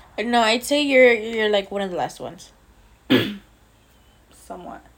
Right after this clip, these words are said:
Speaker 1: Mm-hmm. 'Cause I'm second generation grandkid.
Speaker 2: Yeah. So
Speaker 1: Mm-hmm.
Speaker 2: me,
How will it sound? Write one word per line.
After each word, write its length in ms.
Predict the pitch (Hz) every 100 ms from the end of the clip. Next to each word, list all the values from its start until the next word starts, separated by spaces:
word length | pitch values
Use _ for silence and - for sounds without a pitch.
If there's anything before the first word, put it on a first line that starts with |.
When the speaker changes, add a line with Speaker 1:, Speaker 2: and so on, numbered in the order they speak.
| -
Speaker 1:
Mm-hmm. 260 | 226 214 208 -
'Cause 120 | - 226
I'm 140 | 240
second 280 | 240 226 208
generation 440 | 196 180 180 185
grandkid. 420 | 175 170 185 - 202 - _ _ _ _ _ _ _ _ _ _ -
Speaker 2:
Yeah. 360 | 214 208 175 196 _
So 380 | - 220 220 214
Speaker 1:
Mm-hmm. 140 | 208
Speaker 2:
me, 500 | 208 233 240 226 233